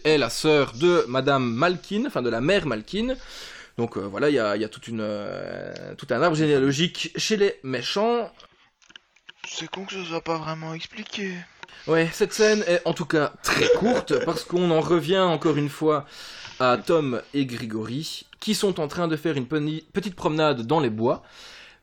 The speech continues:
Speaker 1: Et la première phrase de Grigory, quand il rentre dans les bois, c'est, « Quelle est cette forêt ? » Je l'ai trouvé ridicule, cette, cette réplique.
Speaker 2: Mais
Speaker 1: Ce, ce
Speaker 2: pourquoi, surtout,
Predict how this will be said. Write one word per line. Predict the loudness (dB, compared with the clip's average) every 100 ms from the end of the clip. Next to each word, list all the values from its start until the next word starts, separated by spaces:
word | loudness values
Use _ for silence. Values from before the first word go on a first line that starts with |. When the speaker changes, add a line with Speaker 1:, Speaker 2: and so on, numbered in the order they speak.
| -2
Speaker 1:
Et | 2 2 2
la | -2
première | 0 0 0 0
phrase | 0 0
de | -2
Grigory, | 0 2 2 0 -2 -6 -10 -12
quand | -10 -6
il |
rentre | -4 -2
dans | 0
les | 0
bois, | 0 0
c'est, « | 0 -2 -6 _ 2
Quelle | 6
est | 6
cette | 4
forêt ? » | 4 6 8 6 4 -8 _ _ _ _ _ _ _ _ _ _ -14 -10
Je | -4
l'ai | -4
trouvé | -2 0 2
ridicule, | 4 2 0 0 0 0
cette, | -2 0
cette | 0 0
réplique. | 0 2 0 0 -4 -12 -16 -16 -18 -20 _ -20 -8
Speaker 2:
Mais | -2
Speaker 1:
Ce, | 0 0 0
ce | 2 4
Speaker 2:
pourquoi, | 4 4 2
surtout, | 0 -2 -2 0 -4